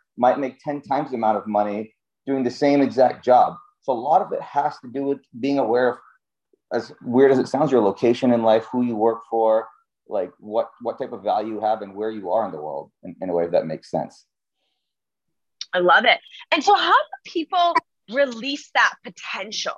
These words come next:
Speaker 2: Like, we're talking about being able to build wealth based on your skill sets. How do people really capitalize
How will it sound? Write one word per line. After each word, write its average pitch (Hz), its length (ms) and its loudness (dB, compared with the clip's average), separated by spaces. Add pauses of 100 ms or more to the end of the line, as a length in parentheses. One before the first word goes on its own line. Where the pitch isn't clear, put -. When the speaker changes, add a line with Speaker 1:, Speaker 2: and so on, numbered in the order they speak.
(120)
Speaker 2:
Like, 240 260 2 (380)
we're 285 160 2
talking 403 440 2 (100)
about 285 400 4 (340)
being 339 320 -4 (140)
able 262 500 -6 (260)
to 220 120 -14
build 254 460 2
wealth 190 280 2 (240)
based 233 320 0
on 226 220 0
your 202 120 -4
skill 240 500 0
sets. 160 460 0 (360)
How 311 340 2
do 523 180 0
people 339 460 -8
really 262 380 -10
capitalize 185 1120 -2